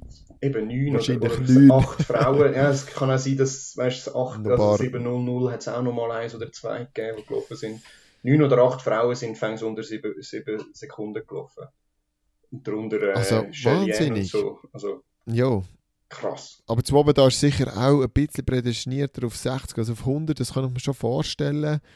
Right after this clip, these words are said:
Speaker 2: So ein richtiges Pack vom, also einfach eine Maschine.
Speaker 1: Ganz
Speaker 2: Ja.
Speaker 1: spannend, hast du ihren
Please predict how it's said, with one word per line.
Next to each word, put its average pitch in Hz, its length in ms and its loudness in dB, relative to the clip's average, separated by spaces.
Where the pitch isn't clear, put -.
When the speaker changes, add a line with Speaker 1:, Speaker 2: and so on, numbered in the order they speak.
Speaker 2:
So - 200 -6
ein 110 60 0
richtiges 107 680 -2
Pack - 460 -2
vom, 104 580 -4
also 104 220 -4
einfach 98 200 -6
eine 101 100 -10
Maschine. - 540 -10
Speaker 1:
Ganz 180 300 2
Speaker 2:
Ja. - 60 -8
Speaker 1:
spannend, 160 440 4
hast 135 340 -2
du 131 60 -4
ihren 117 300 0